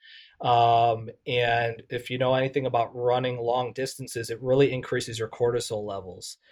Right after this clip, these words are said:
So I was really struggling on the testosterone standpoint, low on energy, you know, other things, just what you d-, what you, the things you hear in the commercials, yeah, a-, as a twenty-four-year-old guy, not cool.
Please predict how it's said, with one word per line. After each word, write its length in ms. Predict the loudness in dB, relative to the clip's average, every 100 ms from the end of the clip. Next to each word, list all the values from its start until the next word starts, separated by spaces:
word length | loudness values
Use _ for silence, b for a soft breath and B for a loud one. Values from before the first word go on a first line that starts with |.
| b b
So 360 | -6 2 2 2
I 240 | 0 2
was 280 | 4 4 2
really 540 | -4 -2 2 2 2 -2
struggling 580 | -4 0 0 0 -2
on 160 | -4 -6
the 80 | -8
testosterone 1000 | -6 -6 -4 0 2 2 2 0 0 -2
standpoint, 720 | 0 0 0 2 2 0 -2
low 220 | 4 4
on 180 | 4 2
energy, 840 | 0 0 -2 -4 -6 -6 -8 -12 b b b -4
you 80 |
know, 220 | 0 2 4
other 240 | 4 2
things, 560 | 2 4 4 2 0 -2
just 360 | -2 -2 -8
what 300 | -2 -2 0
you 120 | -2
d-, 180 | -4 -6
what 280 | -2 -2 -2
you, 280 | -8 -10 -10 -12
the 140 | -6
things 280 | 0 0 2
you 80 | 0
hear 200 | 4 4
in 80 | 4
the 60 |
commercials, 680 | 0 2 2 4 0 0 -2
yeah, 340 | -2 0 0 -6 _
a-, 20 | -4
as 360 | -4 -4 -6
a 80 | -8
twenty-four-year-old 1160 | -4 -2 0 -2 -8 -12 0 2 4 2 2 2
guy, 540 | 2 6 6 4 0 _
not 460 | -18 -8 -6 -6 -6
cool. 320 | -8 -8